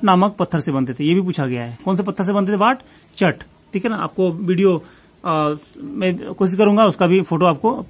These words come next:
पोस्ट कर दूं, ठीक है ना, अंतिम में। तो ये हो गया हमारा, तो ये हमारा हो गया सामाजिक व्यवस्था, ठीक है ना। तो ये आपको देखना है।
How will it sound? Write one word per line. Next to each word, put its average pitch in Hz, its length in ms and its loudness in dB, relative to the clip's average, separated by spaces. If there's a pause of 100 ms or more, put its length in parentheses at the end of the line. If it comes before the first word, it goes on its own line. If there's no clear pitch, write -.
पोस्ट 170 200 -4
कर 156 100 -2
दूं, 131 160 -2 (180)
ठीक 170 100 -4
है 240 60 0
ना, 240 60 2
अंतिम 131 220 0
में। 127 140 -6 (1040)
तो 180 60 0
ये 151 140 2
हो 131 140 -2
गया 127 120 -8
हमारा, 127 220 -12 (600)
तो 202 60 0
ये 226 100 6
हमारा 240 240 6
हो 233 100 6
गया 254 120 4
सामाजिक 196 420 2
व्यवस्था, 139 400 0
ठीक 185 140 0
है 247 60 2
ना। 208 120 0 (680)
तो 208 100 2
ये 226 180 4
आपको 247 240 2
देखना 165 320 4
है। 131 160 -4